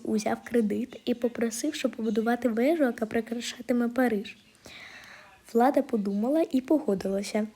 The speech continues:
Поки вежа спокійно будувалася з заліза,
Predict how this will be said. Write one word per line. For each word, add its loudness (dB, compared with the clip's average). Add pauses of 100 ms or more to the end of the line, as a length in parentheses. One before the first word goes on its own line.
(160)
Поки 2
вежа 6
спокійно 0
будувалася 0
з -6
заліза, 0